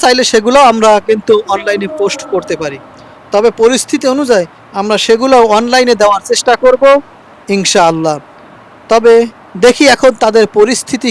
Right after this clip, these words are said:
কি হয়, কারণ তারা যে অপরাধ করে সেটা ক্ষমার অযোগ্য। অনেকেই অনেক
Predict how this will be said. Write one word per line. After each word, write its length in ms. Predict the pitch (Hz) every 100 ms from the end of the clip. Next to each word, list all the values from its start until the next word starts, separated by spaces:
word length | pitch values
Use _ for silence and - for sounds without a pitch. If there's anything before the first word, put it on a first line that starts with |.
| -
কি 120 | 196 175
হয়, 240 | 165 160 135 - - - _ _ _ - - - - - - 196
কারণ 180 | 202 208 -
তারা 160 | 202 240
যে 60 | 247 240
অপরাধ 260 | 226 262 -
করে 140 | 254 254 226
সেটা 160 | 220 202
ক্ষমার 260 | 208 208 196
অযোগ্য। 260 | 175 180 156 143 - - -
অনেকেই 320 | 208 247 294 247
অনেক 140 | 233